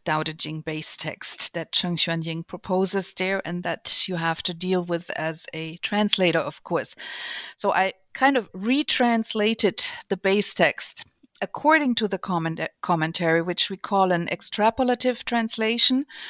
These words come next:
That means I kind of read the base text in the light of the commentary and then adjust my ideas of the base text according to what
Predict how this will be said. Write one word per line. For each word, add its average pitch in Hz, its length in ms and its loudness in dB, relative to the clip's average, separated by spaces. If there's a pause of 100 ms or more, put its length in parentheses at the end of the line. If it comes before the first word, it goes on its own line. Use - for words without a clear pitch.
(200)
That - 120 -2
means 208 400 2
I 185 380 2 (160)
kind 180 240 0
of - 160 2
read 233 380 -4
the 185 60 -2
base 190 340 2
text - 400 -2
in 262 180 2
the 262 80 4
light 196 300 2
of 196 160 -2
the 190 80 -6
commentary 185 840 -2
and 180 220 -4
then 185 240 -2
adjust 214 720 0
my 190 260 2
ideas 190 400 2
of - 180 -6
the 180 60 -8
base 185 340 -4
text - 460 -8
according 190 520 0
to - 140 -2
what 180 240 -8